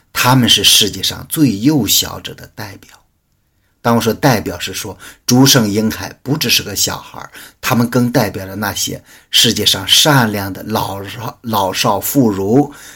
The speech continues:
代表那些穷人、病人或者罪人、被人瞧不起的人、边缘的人，啊，失落的人、迷失的人等等，那吸毒的啊，这个毒酒、毒酒等等，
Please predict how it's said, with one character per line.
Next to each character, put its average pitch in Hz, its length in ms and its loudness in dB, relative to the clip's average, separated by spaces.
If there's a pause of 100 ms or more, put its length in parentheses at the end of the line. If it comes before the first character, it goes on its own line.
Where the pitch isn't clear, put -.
(160)
代 - 140 -2
表 101 160 -4
那 95 120 -12
些 95 200 -12
穷 107 440 -2
人、 92 380 -2
病 127 340 6
人 92 220 -6
或 - 180 -12
者 98 140 -8
罪 117 400 2
人、 92 300 -10
被 101 120 -2
人 101 160 -8
瞧 104 280 0
不 139 120 2
起 135 240 -2
的 104 140 -8
人、 101 220 -8 (340)
边 117 400 6
缘 95 180 0
的 95 120 -8
人， - 240 -14 (560)
啊， - 160 -6
失 117 260 2
落 120 180 6
的 101 120 -2
人、 92 280 -12
迷 110 240 -2
失 131 220 2
的 117 100 2
人 92 240 -6
等 131 220 -16
等， - 100 -18 (800)
那 - 160 -12
吸 - 460 0
毒 - 240 -12
的 - 300 -10
啊， 55 300 -6 (320)
这 - 120 -12
个 - 100 -14
毒 - 380 -6
酒、 104 300 -2
毒 120 300 2
酒 101 320 2
等 - 240 -4
等， - 160 -6